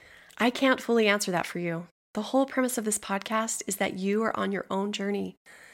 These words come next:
How you commune with God will be unique to you, and you can discover that for yourself. However, I will share some examples and ideas. I invite you to listen to what the Holy Ghost directs you to do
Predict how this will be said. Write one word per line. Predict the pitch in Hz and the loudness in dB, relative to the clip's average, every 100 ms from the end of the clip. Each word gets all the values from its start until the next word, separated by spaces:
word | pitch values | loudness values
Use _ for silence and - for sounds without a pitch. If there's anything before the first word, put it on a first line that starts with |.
| - - | -20 -10
How | - 226 | 2 4
you | 226 240 | 6 2
commune | - 240 | 2 2
with | 233 226 | 2 2
God | 208 196 | 2 2
will | 202 | 2
be | 180 | -2
unique | 185 190 190 196 - | -4 -2 0 0 -2
to | 190 | -4
you, | 185 214 240 - | 0 0 0 -4
and | 185 | -4
you | 180 226 | 0 0
can | 247 277 | 2 2
discover | 285 - 202 202 | 2 2 0 2
that | 196 185 - | 0 -2 -2
for | 185 | -4
yourself. | 175 - 190 190 - - - - - - _ - | -4 -2 -2 -2 -6 -20 -20 -20 -20 -20 _ 2
However, | 247 247 247 214 180 | 6 8 8 6 6
I | 233 | 6
will | 254 302 | 6 4
share | 302 294 | 4 2
some | 277 247 | 4 2
examples | 208 208 208 202 | 2 0 0 -2
and | 196 | 0
ideas. | 185 202 190 185 - | 0 0 -2 -4 0
I | 202 | 2
invite | 208 214 233 | 4 4 4
you | |
to | - 240 | 2 0
listen | 190 190 180 190 - - - - | 0 0 0 -2 -8 -20 -20 -14
to | - | 2
what | 208 - | 4 4
the | 190 | 2
Holy | 208 202 | 2 2
Ghost | 202 190 190 - | 2 0 0 2
directs | 196 190 - | 2 0 0
you | 208 233 | 0 0
to | 240 | 0
do | 190 170 180 | -2 -2 -4